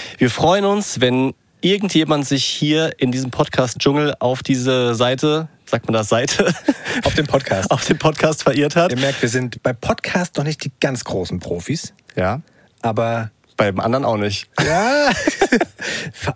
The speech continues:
Speaker 2: das Thema Vatersein ist halt wirklich auch, ich wäre gerne Profi, ne?
Speaker 1: Ja.
Speaker 2: Und ich profitiere davon, dass du schon so ein bisschen was weißt. Aber ich glaube, davon wird das Ganze hier leben,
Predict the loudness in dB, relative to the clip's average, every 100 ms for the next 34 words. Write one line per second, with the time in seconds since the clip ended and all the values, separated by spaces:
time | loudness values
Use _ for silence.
0 | -4 -6 -6 -4 -4 -2 -4 -4 -2 -2
1 | -2 -4 -6 -6 -6 -6 -4 -4 -4 -14
2 | -20 -20 -20 -20 _ -6 -2 -2 -2 -2
3 | -2 -4 -4 -4 -2 -4 -4 -6 -10 -4
4 | -2 -2 -4 -6 -4 -4 -2 -4 -2 -2
5 | -2 -2 -2 -2 -2 -2 -4 -2 -2 -2
6 | -2 -2 -2 -2 0 -2 -2 -6 -14 -20
7 | -18 -18 -20 -12 -4 -2 0 0 0 -4
8 | -8 -20 _ -20 -6 -4 -2 -2 -2 -2
9 | -2 -2 -4 -2 -4 -4 -4 -4 -4 -4
10 | -6